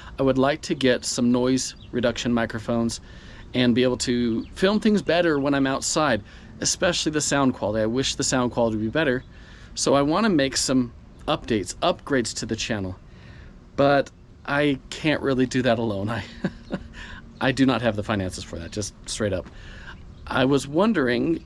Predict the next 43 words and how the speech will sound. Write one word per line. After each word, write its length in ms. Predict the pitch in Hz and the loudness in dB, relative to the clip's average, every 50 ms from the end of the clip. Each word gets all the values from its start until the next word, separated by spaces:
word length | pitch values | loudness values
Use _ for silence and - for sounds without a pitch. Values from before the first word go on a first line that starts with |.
| - - | -6 -6
if 160 | 139 131 - | -6 -2 0
you 120 | 147 170 | 0 2
guys 260 | 165 170 165 160 151 - | 4 4 2 2 0 -2
could 160 | - 147 143 | -4 -2 0
give 120 | 160 156 | 0 0
me 100 | 156 147 | 0 0
some 200 | 143 - 147 143 | 0 0 0 0
of 100 | 131 123 | 0 2
your 140 | 127 131 131 | 2 2 2
input. 320 | 123 113 - 113 104 80 - - - - - - - - - - - - | 2 2 0 -2 -2 -2 -4 -8 -14 -16 -16 -16 -16 -18 -18 -16 -8 -2
I'd 200 | - 156 170 165 | 0 0 2 2
like 360 | 156 143 151 - - - - | 2 2 2 2 0 -2 -4
to 120 | - - 214 | -6 -6 -4
try 560 | - - - 151 127 120 120 120 120 131 - - - - - - - - - - - | -4 0 2 4 4 4 4 2 0 -2 -4 -10 -16 -20 -20 -20 -20 -20 -18 -6 0
and 160 | 135 139 127 | 2 2 2
ask 400 | - - 143 139 139 - - - | 4 2 0 0 0 0 -2 -4
for 220 | - - - 139 127 | -6 -4 0 0 2
your 220 | 120 131 135 135 | 2 2 2 2
help 380 | 110 135 131 123 123 - - - | 2 2 2 2 2 0 0 0
and 140 | 156 135 127 | 2 2 2
others 460 | 123 120 127 131 147 156 - - - - - - - - - - | 2 2 2 0 0 0 -4 -6 -8 -10 -16 -18 -18 -16 -8 -6
about 420 | 175 - 147 139 139 139 - - - - - - - | -2 2 2 4 4 4 2 0 -2 -10 -18 -12 -6
what 200 | - 151 - - | -2 -2 0 2
we 100 | 185 180 | 2 2
can 200 | - 233 214 170 | 4 2 2 2
do 300 | - 127 127 123 123 127 | 4 4 4 4 4 2
to 160 | - - 131 | 0 0 0
improve 280 | 139 127 - - 131 117 | 0 0 0 0 0 0
this 180 | 123 120 - - | 0 0 -2 -2
channel, 380 | - - 107 95 92 92 - - - - - - - | -4 -4 -4 -4 -4 -6 -8 -10 -14 -18 -18 -14 -6
to 100 | - - | -4 -2
get 180 | 117 131 113 - | 0 0 0 0
the 80 | 127 | 0
equipment 440 | 113 - - - 190 - - 175 165 | -2 -2 0 -2 0 0 0 0 2
I 60 | 160 | 2
would 160 | 160 160 156 160 | 2 2 2 2
like, 280 | 156 156 156 151 143 | 2 2 2 2 0
to 80 | - - | -4 -4
be 80 | 131 | -4
able 140 | 120 110 117 | -2 -2 -2
to 60 | 110 | -4
cut 240 | - - 170 - - | -2 -2 -2 -2 -2
things, 520 | - - 160 151 147 147 147 147 151 - | -2 0 0 2 2 2 2 0 0 -4